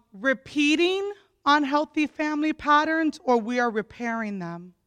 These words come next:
And the truth of the matter is that you can repair them. If you are aware of your, of yourself repeating them, they can be repaired with God's help.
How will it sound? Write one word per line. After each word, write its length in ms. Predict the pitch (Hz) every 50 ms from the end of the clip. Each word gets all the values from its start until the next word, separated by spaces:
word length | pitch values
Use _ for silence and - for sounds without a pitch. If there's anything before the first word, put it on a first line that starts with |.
| _ _ _ _ _ _ _ _ _ _ _ _ -
And 180 | 262 269 269
the 80 | 277 277
truth 320 | - - - 330 330 330
of 100 | 320 294
the 100 | 254 285
matter 400 | 269 254 262 254 254 262 262 262
is 140 | 254 247 196
that 160 | 262 269 262 -
you 220 | 208 208 247 262 -
can 240 | _ 269 262 254 233
repair 480 | 233 226 - - - 240 233 233 247
them. 400 | 214 202 196 175 170 175 180 180 _ _ _ _ _ _ _ _ _ _ _ _ _ _ _ _ _ _ _
If 160 | 254 240 247
you 180 | 254 262 277 285
are 160 | 302 311 320
aware 360 | 311 302 262 294 277 285 285
of 100 | 277 233 226
your, 320 | 254 254 247 240 233 240 - -
of 160 | 247 214 202
yourself 440 | 226 247 240 - _ - 262 247 - _
repeating 640 | 254 226 220 - - - 269 262 254 277 294 285 277
them, 240 | 294 294 302 302 - _ _ _ _ _ _
they 180 | 262 240 247
can 240 | 247 - - 269 247
be 180 | 202 247 240 240
repaired 640 | 226 233 226 226 - - 247 247 247 233 226 220 - _ _ _ _ _ _ -
with 260 | 226 254 254 254 _
God's 380 | - 247 240 247 254 - -
help. 400 | - 240 233 214 196 226 - _